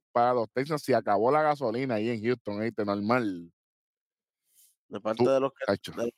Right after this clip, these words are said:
Speaker 2: parte de los Cardinals, Kyler Murray, doscientas catorce yardas, un touchdown, una intercepción. Él mismo es el que anota el touchdown corriendo el balón, porque obviamente el equipo está malísimo.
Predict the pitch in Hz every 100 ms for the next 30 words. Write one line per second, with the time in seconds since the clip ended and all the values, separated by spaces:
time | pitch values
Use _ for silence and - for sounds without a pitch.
0 | - 123 139 139 135 139 135 127 143 143
1 | 131 127 120 120 120 110 127 127 131 123
2 | 120 131 117 123 120 120 117 117 120 117
3 | 113 113 120 117 113 113 113 113 113 113
4 | 110 - 147 147 - _ _ _ _ -
5 | 117 117 120 120 123 113 117 113 117 117
6 | 110 110 107 117 113 117 117 120 123 123
7 | 131 339 - 135 107 117 135 151 127 113
8 | 113 123 - 147 - _ 107 131 107 -
9 | 87